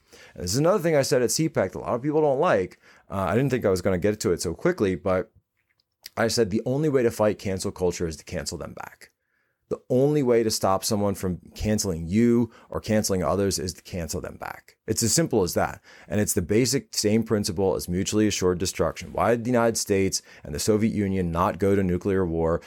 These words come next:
Because we knew it would lead to an assurance of destruction of both sides. It's, it's, it's basic, you know, game theory or, or the prisoner's dilemma, whatever you wanna call it, right? It's, it's this idea that if I do this, they will do it back to me and no, neither of us will get anywhere.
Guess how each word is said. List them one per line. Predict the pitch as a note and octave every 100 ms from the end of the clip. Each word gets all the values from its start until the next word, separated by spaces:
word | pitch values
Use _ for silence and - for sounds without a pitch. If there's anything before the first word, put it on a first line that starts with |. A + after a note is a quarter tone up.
| - -
Because | F#2 G2
we | E2
knew | E2 F#2 G#2+ G#2+
it | G2
would | F2 E2+
lead | E2+ E2+ D#2+ _ _
to | - F#2
an | D#2+
assurance | D#2+ - - F#3 B2+ F2 -
of | - F#2
destruction | F2+ - G2+ F#2+ - F2+ E2+
of | F2 -
both | E2 F2 - _
sides. | - - C#2+ - - -
It's, | - -
it's, | F2 - -
it's | F#2 - G2
basic, | - A2 B2 C3+ A#2+ - -
you | A2
know, | F2+ D#2
game | G2 G#2+ A2+
theory | A2+ G#2+ G#2+ G2
or, | C2+ -
or | C2 D#2+
the | D2
prisoner's | - G#2+ A2 F#2
dilemma, | F#2+ F#2+ G2 G2 F#2
whatever | F2+ F2+
you |
wanna | G2 G2
call | - F2+ F2
it, | E2+ E2+ - - -
right? | - F2 E2+
It's, | D#2+ -
it's | - -
this | F#2
idea | G#2+ A2 B2 C3+
that | E2 F2 -
if | A#2 A#2
I | A2+ C3+
do | B2+ A#2
this, | G2 G2 F#2 - - -
they | F#2
will | G2+
do | G2+ A#2+
it | B2
back | A2 A2+ -
to | G2+
me | F2+ F2 E2
and | F#2 F2+
no, | F2+ F#2+
neither | F#2+ F#2 F#2 F#2+
of |
us | F#2 -
will | F#2+
get | F2
anywhere. | F2 F2 C#2 -